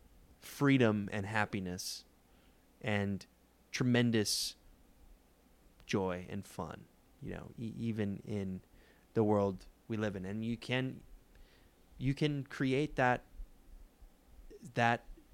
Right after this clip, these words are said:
um, world for yourself, you know, but, but it is kinda like you said, like, coming back to the States after the Camino, I am left once again with this feeling of, like, okay, now I have to,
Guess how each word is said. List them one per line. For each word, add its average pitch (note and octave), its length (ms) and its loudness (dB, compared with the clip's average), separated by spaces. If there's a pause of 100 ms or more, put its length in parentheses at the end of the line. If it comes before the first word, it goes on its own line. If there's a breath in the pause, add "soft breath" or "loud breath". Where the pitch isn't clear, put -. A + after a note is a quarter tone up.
(180)
um, G#2 380 -4 (1000)
world C#3+ 360 4
for - 140 -10
yourself, - 540 -10 (720 soft breath)
you A#2 80 -10
know, G#2+ 100 -6
but, A2+ 300 0
but B2 120 2
it B2 60 2
is C3+ 180 2
kinda C3 260 0
like A#2+ 200 0
you A2 80 -6
said, C3+ 360 2
like, G2 280 -2 (640 soft breath)
coming C#3+ 300 0
back A#2+ 240 4
to A2 100 -8
the G#2+ 60 -4
States - 640 -2 (440)
after A2+ 420 2 (680)
the A2+ 60 -8
Camino, A2+ 540 2 (1300 soft breath)
I A2 240 0 (220)
am A2 180 -2
left A#2 280 0
once A2+ 240 -4
again A2+ 260 -2
with G#2 120 -6
this - 160 -2
feeling G#2 300 -4
of, F#2+ 120 -8
like, G2 220 -6
okay, G#2+ 200 -6
now G2+ 200 -2
I G#2+ 60 0
have A2+ 200 -6
to, G2 80 -10